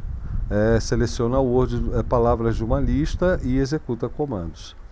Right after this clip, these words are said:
Tá? É um menu select. E por aí vai. Então, eu tenho agora uma forma de buscar.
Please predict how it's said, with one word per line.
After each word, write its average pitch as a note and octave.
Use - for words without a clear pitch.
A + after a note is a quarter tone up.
Tá? A#2+
É C#3
um C3+
menu D3
select. -
E B3
por A#3+
aí G3+
vai. B2
Então, D#3+
eu F#3+
tenho F3
agora D#3+
uma E3
forma E3
de E3
buscar. D#3+